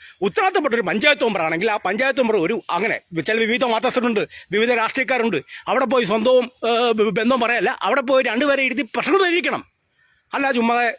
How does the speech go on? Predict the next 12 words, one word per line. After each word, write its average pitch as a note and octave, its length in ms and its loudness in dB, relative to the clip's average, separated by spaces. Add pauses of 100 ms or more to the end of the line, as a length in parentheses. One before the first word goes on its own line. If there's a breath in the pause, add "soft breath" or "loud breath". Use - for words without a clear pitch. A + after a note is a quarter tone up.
(120)
തമ്മിലടിപ്പിച്ച്, G#3+ 560 0
കുടുംബക്കാർ A#3+ 380 0
തമ്മിലടിപ്പിച്ച്, F#3 460 -2 (260 loud breath)
ജാതി A#3+ 320 0
മതവും G#3 260 2
തമ്മിലടിപ്പിച്ച് F#3 480 -2 (420 loud breath)
അവനെ C#4+ 220 2
അടുത്ത C#4 240 0
ഇലക്ഷന് D4+ 280 0
മത്സരിക്കാൻ D4 300 -2
വേണ്ടി D4+ 140 2
നിൽക്കുക A3+ 200 -2